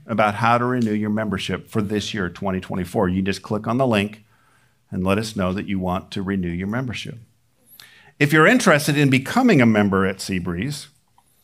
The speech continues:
or you have more questions about what that means, we have a process called Explore Seabreeze to give you that information. So Explore Seabreeze Discover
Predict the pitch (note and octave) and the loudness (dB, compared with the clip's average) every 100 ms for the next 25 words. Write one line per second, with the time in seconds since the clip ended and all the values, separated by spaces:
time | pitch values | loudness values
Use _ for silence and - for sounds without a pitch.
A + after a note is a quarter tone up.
0 | _ _ _ _ - G2 B2+ C#3 D#3 D#3+ | _ _ _ _ -10 -2 4 4 6 4
1 | D3+ - G3 F3+ B2+ A2 G#2+ G#2+ G#2+ - | 2 2 2 2 0 0 4 4 4 0
2 | - A2+ A2 G#2+ F#2+ G#2 G2 F2 C#3+ D3 | -6 -4 -2 0 0 0 -2 -2 -4 -8
3 | - _ _ _ _ _ _ - A#2 C3+ | -14 _ _ _ _ _ _ 0 2 2
4 | D3 C#3+ C3 B2+ A#2+ D3 D3+ - - _ | 0 2 0 0 -6 -6 -8 -12 -16 _
5 | _ - G2 G2 G#2 - G2+ G2 - C3+ | _ -4 -4 -2 -6 -6 -4 -2 -4 -6
6 | G#2+ F2 E2 - - G2 F2+ F#2+ G2 G2 | -6 -8 -16 -20 -14 -6 -4 -2 -2 -2
7 | F#2 G#2 G#2 G2+ - - _ - A#2 A#2 | -4 -4 -4 -6 -10 -16 _ 4 6 4
8 | - D#3+ F3 F3+ D#3+ C#3+ C#3+ C3 - - | 0 4 4 4 2 2 2 2 -4 -14
9 | - - A2 A2 - G3 A2 G2 - | -14 -4 -2 0 2 4 4 2 -2